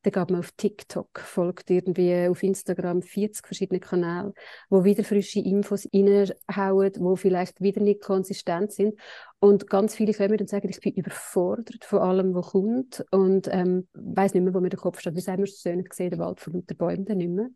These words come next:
Ich sage nicht, Psychotherapie sei das Beste oder das Einzige, sondern was ich gerade sagen ist, ich finde, wichtig zu schauen, sich auf weniger zu beschränken und das mal eine Zeit lang zu machen, anstatt vieles parallel.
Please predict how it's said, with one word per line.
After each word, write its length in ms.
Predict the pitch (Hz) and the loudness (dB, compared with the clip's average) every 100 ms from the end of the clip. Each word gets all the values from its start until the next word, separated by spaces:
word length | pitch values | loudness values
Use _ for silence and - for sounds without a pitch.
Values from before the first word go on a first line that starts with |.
| _ | _
Ich 160 | 226 202 | 0 4
sage 220 | 214 214 | 4 6
nicht, 140 | 226 | 4
Psychotherapie 600 | - 226 226 214 208 208 | 4 -2 -2 -2 0 0
sei 120 | 208 202 | 0 -2
das 120 | - | -2
Beste 380 | 196 196 - 208 | 0 0 0 -2
oder 80 | |
das 160 | 185 - | -2 -2
Einzige, 720 | 180 175 202 - 226 220 214 | 0 2 0 0 -2 0 0
sondern 420 | - 202 196 190 - - _ _ _ | 2 2 4 4 2 -8 _ _ _
was 180 | 180 196 | -2 0
ich 80 | 214 | -2
gerade 140 | 196 | -4
sagen 240 | 196 185 | -2 2
ist, 200 | 190 185 - | 2 2 -4
ich 140 | 196 | -6
finde, 360 | - 202 190 - - _ _ _ - | 0 2 2 0 -14 _ _ _ -4
wichtig 540 | 170 202 - 214 - | 0 0 0 -6 -4
zu 100 | - | 2
schauen, 400 | 190 190 190 190 - | 2 2 0 -2 -6
sich 260 | - 190 185 | -4 -2 -2
auf 140 | - | -2
weniger 500 | 165 175 190 220 220 | 0 2 2 0 -2
zu 140 | - | -6
beschränken 600 | - 196 180 175 185 - | -8 -6 -4 -4 -4 -4
und 240 | 185 185 180 | -2 -2 -2
das 160 | 180 | -2
mal 340 | 180 170 165 170 - _ _ _ | 0 0 0 -2 -8 _ _ _
eine 200 | - 175 | -4 -4
Zeit 220 | - 180 - | -2 -4 -2
lang 160 | 175 | -4
zu 100 | - | -2
machen, 320 | 175 185 - | -4 -2 -6
anstatt 340 | - 185 180 170 | -6 -4 -6 -6
vieles 320 | - 175 - | -4 -4 -6
parallel. 580 | - 165 165 165 196 262 | -6 -4 -2 -2 -2 -6